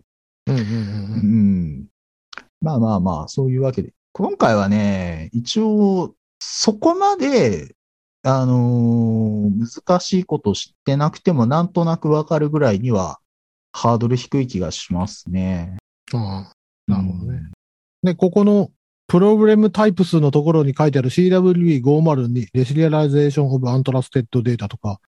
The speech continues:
Speaker 1: この辺が、まあ、具体的に何をやらかしたかっていうことを一般化した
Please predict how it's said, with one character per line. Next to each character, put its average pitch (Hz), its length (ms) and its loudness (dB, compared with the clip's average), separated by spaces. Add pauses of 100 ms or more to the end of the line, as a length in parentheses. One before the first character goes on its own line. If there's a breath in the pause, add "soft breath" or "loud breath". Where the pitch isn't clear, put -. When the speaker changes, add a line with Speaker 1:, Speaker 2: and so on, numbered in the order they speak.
(400)
Speaker 1:
こ 160 120 0
の 190 80 4
辺 208 200 4
が、 196 320 2 (500)
ま 175 100 4
あ、 - 20 2
具 131 120 2
体 190 160 2
的 175 160 0
に 185 60 4
何 175 200 4
を 151 40 4
や 127 80 2
ら 131 80 -2
か 147 120 0
し - 60 -14
た 156 80 0
か 120 120 -2
っ 117 60 -4
て - 140 -4
い 113 40 0
う 110 80 -4
こ 110 100 -2
と 120 160 0
を 107 100 -6
一 - 140 0
般 165 140 2
化 165 100 0
し 170 60 -6
た 135 280 0